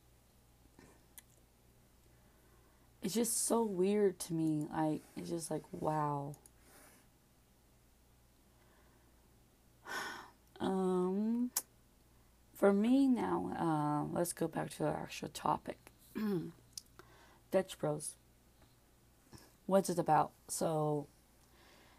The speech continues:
I believe it was, um, I saw it on, on Instagram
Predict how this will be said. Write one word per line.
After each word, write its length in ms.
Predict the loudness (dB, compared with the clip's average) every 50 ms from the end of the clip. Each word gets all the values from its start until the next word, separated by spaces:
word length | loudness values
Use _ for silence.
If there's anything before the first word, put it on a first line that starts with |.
| _ _ -6
I 580 | 0 2 2 4 6 6 6 6 6 4 2 2
believe 760 | 2 4 4 6 6 6 6 6 6 6 4 4 2 0 0
it 240 | -2 -2 -4 -4 -2
was, 840 | 0 0 2 2 2 2 2 0 0 0 0 -2 -4 -6 -8 -10 -12 -10
um, 680 | -6 -4 -2 -2 -2 -2 -4 -4 -4 -6 -6 -8 -8 -10 -14 -18 _ _ _ _ _ _ _ _ -20 -20 -20 -20 -20 -20 -18 -16 -16 -14 -14 -18 -20 -20 -20 -20 -20 -20 -20 -20 -20 -20 -10 -4
I 80 | -2 -2
saw 300 | 0 2 4 6 6 6
it 80 | 6 4
on, 340 | 0 0 0 0 0 0 -2 -2
on 280 | -2 0 0 0 0 -4 -8 -6 -4
Instagram 920 | -4 -2 -2 -2 -4 -4 -2 -2 -2 0 -2 -2 -2 -2 -2 -4 -4 -6